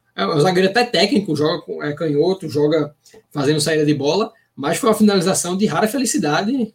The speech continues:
sobretudo pra alguém da posição, pra um cruzamento que sequer foi avaliado, né? O, o Romão jogou na área e vamos ver o que dá. É,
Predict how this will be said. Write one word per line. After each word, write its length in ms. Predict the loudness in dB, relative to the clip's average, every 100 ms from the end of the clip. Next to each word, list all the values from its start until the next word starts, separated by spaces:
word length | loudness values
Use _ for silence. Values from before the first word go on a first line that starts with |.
| _ -10
sobretudo 420 | -6 -4 -2 0
pra 120 | 0
alguém 180 | 2 0
da 80 | 0
posição, 560 | -2 -2 -2 -2 -2
pra 140 | 2 2
um 60 |
cruzamento 520 | 2 2 2 2 0
que 80 | -2
sequer 680 | 0 0 0 -2 -2 -4 -8 _
foi 200 | -2 2
avaliado, 500 | 2 2 2 2 0
né? 100 | -2
O, 80 | -4
o 220 | -2 0
Romão 380 | 0 0 0 2
jogou 280 | 2 2 0
na 120 | 0
área 280 | 0 2 2
e 60 | 2
vamos 220 | 2 2
ver 100 | 0
o 60 |
que 100 | -2
dá. 320 | -2 -2 -4 -10 _ _ _ _
É, 260 | -6 -4